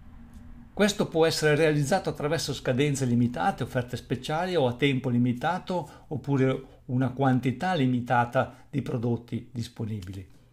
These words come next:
Il segreto sta nell'attivare la paura di perdere l'opportunità unica, facendo leva sull'intuito, sull'istinto umano di evitare il rimpianto. Te la ripeto questa frase perché è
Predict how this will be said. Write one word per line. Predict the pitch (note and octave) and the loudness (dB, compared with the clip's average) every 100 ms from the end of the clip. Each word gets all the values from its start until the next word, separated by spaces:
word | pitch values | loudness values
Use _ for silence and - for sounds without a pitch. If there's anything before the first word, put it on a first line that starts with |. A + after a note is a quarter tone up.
| _ | _
Il | C#3 | -4
segreto | - D3+ G#3 G#3 G3 | -2 4 4 2 -2
sta | D#3+ | 0
nell'attivare | D3+ D3+ D3+ D#3+ D3+ F3 E3 | 0 0 -2 -2 0 0 0
la | C#3 | -2
paura | C#3 C#3+ F#3 | 0 0 0
di | D3+ | -4
perdere | - C#3 C3+ D3 | 0 0 2 0
l'opportunità | C#3+ D#3 E3+ E3 D3+ D#3 D3+ | -2 -2 -4 -8 -6 -6 -6
unica, | D#3+ D#3+ A#2+ A#2+ - - _ _ _ - _ _ - - | -4 -2 -2 -4 -16 -20 _ _ _ -20 _ _ -20 -6
facendo | C#3+ D3 E3+ D3+ | -2 0 2 6
leva | D3 D3+ F3 | 6 6 2
sull'intuito, | F#3 E3 C#3+ C#3+ C#3 - E3+ E3+ D3+ F3 - | -2 -2 0 0 -4 -6 -4 -4 -6 -8 -4
sull'istinto | D3+ D3 - G3+ D#3+ E3+ | 2 2 2 0 0 0
umano | E3+ F3 F#3 F#3 | -2 -2 -4 -6
di | - D3+ | -2 0
evitare | D3 E3+ C3 A#2 B2 - | 0 0 0 2 0 -2
il | D#3 C3+ | -2 0
rimpianto. | B2 C3 A#2 - A2 G#2 - B2 - - - - - | 0 -4 -6 -4 -4 -4 -8 -10 -10 -20 -18 -18 -8
Te | C3 | -2
la | A#2+ | 0
ripeto | B2+ B2+ E3+ E3+ | -2 -2 -4 -4
questa | D3 B2+ B2+ | -6 -4 -4
frase | - D3+ D#3 G3 | -2 -2 -2 -6
perché | B2+ - A#2+ A2+ - - _ - - _ _ | -8 -6 -6 -8 -14 -20 _ -20 -20 _ _
è | - C3+ C3+ | -6 -4 -4